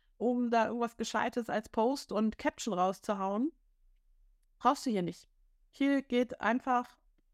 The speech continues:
was du im Kopf hast, raus damit und abschicken und gucken, was passiert und Handy weglegen. Klar, du kannst mit anderen noch interagieren, aber auch das ist schnell gemacht, weil du nimmst die ersten, die da drinne sind und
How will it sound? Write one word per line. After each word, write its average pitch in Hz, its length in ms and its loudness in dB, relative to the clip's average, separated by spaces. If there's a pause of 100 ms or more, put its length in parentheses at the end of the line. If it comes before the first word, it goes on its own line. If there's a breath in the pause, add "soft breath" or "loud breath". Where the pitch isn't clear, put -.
(600)
was 247 200 4
du 269 60 2
im 254 120 2
Kopf 240 240 0
hast, 302 340 2
raus 269 200 2
damit 254 400 -2
und 233 400 -4
abschicken 226 640 0
und 208 240 -2
gucken, 254 260 -4
was 233 140 -2
passiert 247 460 0
und 214 120 -6
Handy 233 220 2
weglegen. 175 420 -4 (840)
Klar, 196 460 2
du - 80 -10
kannst 190 240 -6
mit - 80 -10
anderen 202 320 2
noch 180 240 -2
interagieren, 202 640 0
aber 202 200 -2
auch 208 80 -8
das 226 240 -4
ist 254 140 -8
schnell 185 240 -2
gemacht, 196 420 -2
weil 196 260 -2 (520 soft breath)
du 220 80 0
nimmst 247 260 2
die 220 100 2
ersten, 254 680 0
die 240 120 -2
da 233 140 4
drinne 247 380 -2
sind 247 380 0
und 226 420 -4